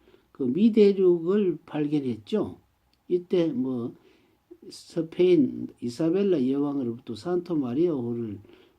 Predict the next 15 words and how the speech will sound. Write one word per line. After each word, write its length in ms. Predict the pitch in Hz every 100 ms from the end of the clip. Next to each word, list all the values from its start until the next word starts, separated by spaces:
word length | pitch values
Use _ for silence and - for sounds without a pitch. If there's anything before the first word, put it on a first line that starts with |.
| _
를 260 | - 131 120
비롯해서 600 | 143 131 120 131 107 120
세 320 | - 202 196
척의 360 | - 190 139 -
배를 380 | 123 123 113 107
범선을 600 | 113 113 - 190 156 104
빌려서 880 | 156 147 107 101 - 117 131 95 - _ _ _ _ _ _ _
그 520 | - 110 110 104 - _ _ _ _
신대륙을 1000 | - 214 208 175 151 147 151 156 170 -
발견을 520 | 127 131 151 127 117
했는데 800 | 131 120 110 104 101 156 98 82 _ _ _ _ _ _ _ _ _ -
그런데 260 | 220 226
미국에서는 840 | 180 277 311 202 151 - 160 202 123
이제 180 | 135
그 800 | 110 127 113 110 110 110 107 107